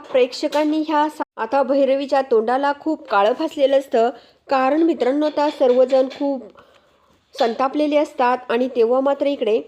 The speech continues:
आता ही सावली जी आहे ती आपल्या सारंगच्या जवळ उभी असते. तेव्हा भैरवी आता ह्या सारंगसमोर, सावलीसमोर हात जोडू लागते आणि "मला माफ कर सावली," असं बोलू लागते.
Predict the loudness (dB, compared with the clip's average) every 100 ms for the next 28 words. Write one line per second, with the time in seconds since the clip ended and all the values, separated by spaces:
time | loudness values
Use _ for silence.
0 | -12 _ _ -6 -2 -2 -2 -6 -4 -2
1 | -2 -4 -4 -6 -4 -2 2 2 0 -12
2 | _ _ -6 -4 -4 -2 -4 -2 -2 -2
3 | -2 0 2 2 2 -2 -2 2 2 0
4 | -8 -20 0 2 2 2 2 2 0 -2
5 | -2 0 -2 -2 -2 -2 -4 -4 0 0
6 | 0 -2 -2 -2 -4 -2 -2 -4 -4 -2
7 | 0 -2 -2 0 0 -2 -20 _ -6 -4
8 | -2 0 0 -2 -4 -2 -2 -2 -2 0
9 | 0 0 -2 -4 -4 -4 -2 -4